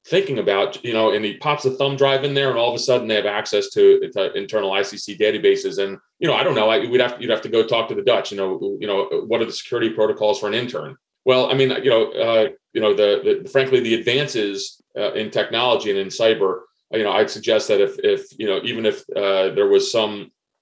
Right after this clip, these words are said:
limits to this individual's access as an intern.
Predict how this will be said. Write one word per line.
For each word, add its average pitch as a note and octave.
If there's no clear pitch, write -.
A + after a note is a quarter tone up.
limits A#2+
to G#2+
this -
individual's F#2+
access G2
as F#2
an F#2+
intern. F#2